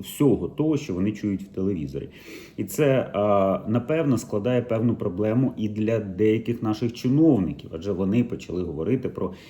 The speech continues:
Instagram, про Telegram, про TikTok, скоро почнуть говорити про Facebook і YouTube. Е, все заборонити, все прикрити, е, потрібно регулювати і так далі. На мою точку зору,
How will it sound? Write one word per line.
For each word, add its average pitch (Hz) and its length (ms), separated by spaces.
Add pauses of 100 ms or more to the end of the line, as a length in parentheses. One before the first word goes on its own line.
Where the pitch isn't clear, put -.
(140)
Instagram, 104 640
про - 140
Telegram, 107 640
про 90 200 (420)
TikTok, 135 720
скоро 107 320
почнуть 107 400
говорити 98 440
про 92 380
Facebook 104 580
і 101 520
YouTube. 123 300 (640)
Е, 92 400
все 123 220
заборонити, 113 640
все 107 220
прикрити, 127 580
е, 101 640
потрібно 101 460
регулювати 101 600
і 101 60
так 101 200
далі. 78 300 (240)
На 98 60
мою 123 180
точку 110 380
зору, 135 400